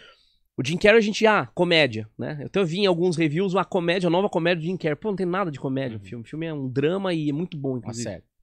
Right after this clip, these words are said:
Speaker 1: A série. O que que eu falei?
Speaker 2: É um filme.
Speaker 1: E o que que é?
Speaker 2: A série. Diogo, você tá andando muito
Speaker 1: Cara,
Speaker 2: com ele,
Speaker 1: eu
Speaker 2: hein?
Speaker 1: acho que tá rolando isso,
Speaker 2: É,
Speaker 1: cara.
Speaker 2: uma osmose aí.
Speaker 1: Que do caralho, né? <laughs>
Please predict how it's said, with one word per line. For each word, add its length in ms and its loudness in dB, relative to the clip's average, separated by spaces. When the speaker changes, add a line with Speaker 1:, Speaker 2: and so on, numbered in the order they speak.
Speaker 1:
A 60 -8
série. 300 -2
O 40 -20
que 80 -14
que 20 -16
eu 40 -18
falei? 240 -8
Speaker 2:
É 40 -14
um 40 -14
filme. 300 -12
Speaker 1:
E 80 -6
o 40 -6
que 120 -16
que 100 -6
é? 120 -8
Speaker 2:
A 100 -10
série. 560 -8
Diogo, 720 -2
você 220 -10
tá 340 -6
andando 300 -8
muito 360 -12
Speaker 1:
Cara, 180 -4
Speaker 2:
com 40 4
ele, 240 2
Speaker 1:
eu 20 0
Speaker 2:
hein? 60 0
Speaker 1:
acho 120 -2
que 160 -10
tá 140 -10
rolando 360 -6
isso, 160 0
Speaker 2:
É, 160 2
Speaker 1:
cara. 60 2
Speaker 2:
uma 260 0
osmose 500 2
aí. 260 2
Speaker 1:
Que 60 -6
do 100 -8
caralho, 560 -8
né? 100 -8
<laughs> 320 -10